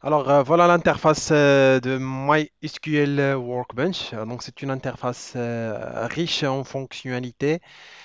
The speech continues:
euh, afin de manipuler, euh, toute base, base de données relationnelle. Alors elle nous demande, euh, de entrer le mot de passe admin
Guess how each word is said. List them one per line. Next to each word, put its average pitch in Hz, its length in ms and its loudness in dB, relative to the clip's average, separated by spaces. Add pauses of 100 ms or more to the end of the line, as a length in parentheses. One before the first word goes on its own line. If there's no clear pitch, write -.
(340)
euh, 127 240 -2
afin 151 320 2
de 139 340 0
manipuler, 143 680 -2
euh, 127 260 0
toute - 260 -8
base, 127 460 0 (300)
base 120 180 -2
de 117 100 -10
données 117 280 -6
relationnelle. 117 500 -4
Alors 117 260 -4
elle 113 160 -4
nous 117 120 -6
demande, 110 500 -10
euh, 107 380 -6
de 107 260 -12 (100)
entrer 117 320 -12
le 104 100 -10
mot 101 120 -10
de 98 80 -14
passe - 480 -10 (880)
admin 104 400 -12